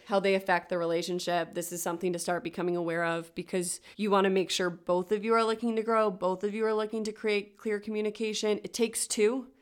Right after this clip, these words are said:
You deserve a partner who treats you well, honors your feelings, prioritizes your safety, and wants to grow and heal with you.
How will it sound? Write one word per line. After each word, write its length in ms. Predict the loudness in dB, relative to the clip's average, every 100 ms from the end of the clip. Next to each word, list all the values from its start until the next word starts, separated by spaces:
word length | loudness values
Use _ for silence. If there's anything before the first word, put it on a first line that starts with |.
| _ -12
You 160 | 0 2
deserve 280 | 4 6 6
a 60 |
partner 480 | 4 2 2 4 4
who 160 | 4 2
treats 400 | 0 -6 -4 -2
you 80 | 4
well, 540 | 8 8 6 0 -2
honors 380 | 0 4 4 4
your 120 | 0
feelings, 540 | 0 0 0 0 0 0
prioritizes 720 | 2 2 2 0 0 -2 -4
your 140 | -4
safety, 500 | -2 -4 -2 0 0
and 120 | 0
wants 240 | -2 -2 -4
to 60 |
grow 200 | -2 0
and 120 | 0 -2
heal 140 | -4
with 240 | -6 -6
you. 300 | -4 -2 -4